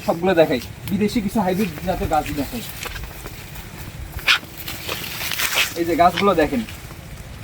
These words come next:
কত সুন্দর গঠনের প্রিমিয়াম কোয়ালিটি। এই যে এগুলো হলো সব চাকাপাত গাছের আম। এই গাছগুলোর আমগুলো সাইজ হবে অত্যন্ত বড় বড় সাইজের। আপনারা অনেকে খোঁজেন যে ফোর কেজি আম বা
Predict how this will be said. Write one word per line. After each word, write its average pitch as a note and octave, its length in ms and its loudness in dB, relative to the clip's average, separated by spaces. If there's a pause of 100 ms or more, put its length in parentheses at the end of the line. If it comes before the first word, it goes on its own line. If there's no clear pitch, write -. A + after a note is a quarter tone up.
(160)
কত F#3 200 8
সুন্দর G#3 420 12
গঠনের G3 420 10
প্রিমিয়াম G#3 360 10
কোয়ালিটি। D#3+ 420 8
এই F#3 100 12
যে F3+ 160 12
এগুলো F3 180 12
হলো G3+ 160 10
সব G3 240 8
চাকাপাত F3+ 440 8
গাছের D3+ 240 6
আম। A#2 120 4 (760)
এই F#3 140 12
গাছগুলোর G3 480 10
আমগুলো G#3 440 10
সাইজ G#3 340 8
হবে G#3+ 180 10
অত্যন্ত A#3 440 8
বড় G3 240 8
বড় F#3 180 6
সাইজের। C#3 340 2 (380)
আপনারা G#3 500 12
অনেকে G3 340 8
খোঁজেন G#3 280 4
যে G#3+ 120 8
ফোর A3 280 4
কেজি G#3+ 300 8
আম E3 220 8 (100)
বা F3+ 260 10